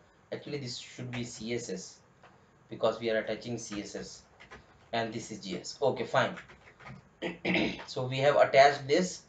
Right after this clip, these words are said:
Now let's go to the home, uh, here home page,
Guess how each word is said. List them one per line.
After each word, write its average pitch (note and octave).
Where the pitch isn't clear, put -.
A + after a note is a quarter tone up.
Now A#2
let's A#2+
go C3
to C#3
the B2
home, A#2
uh, G#2+
here A2+
home A2+
page, D#3